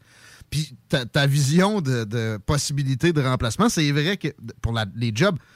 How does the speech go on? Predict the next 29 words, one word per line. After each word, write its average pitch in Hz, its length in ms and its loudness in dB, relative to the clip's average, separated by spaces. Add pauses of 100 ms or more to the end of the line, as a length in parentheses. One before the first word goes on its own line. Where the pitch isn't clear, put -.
(220)
c'est 107 120 -10
vrai 117 160 -4
qu'il 135 140 -4
n'y 113 60 -2
a 120 40 -2
jamais 127 220 0
eu 160 320 2
autant 135 500 -2
de 113 140 -8
besoins 135 600 -2
en 131 140 4
main-d'œuvre. 131 400 4
Donc, 143 240 0
c'est 139 140 -4
des 127 240 -4
opportunités, 185 640 0
en 160 100 2
quelque 117 180 -4
part, 175 160 0
qui - 100 -8
sont 151 200 -2
ratées. 131 280 -6
Je - 80 -8
t'amène 180 300 -2
dans 139 220 -2
un 120 160 -4
terrain 135 520 -2
tout 143 220 -8
autre 214 220 0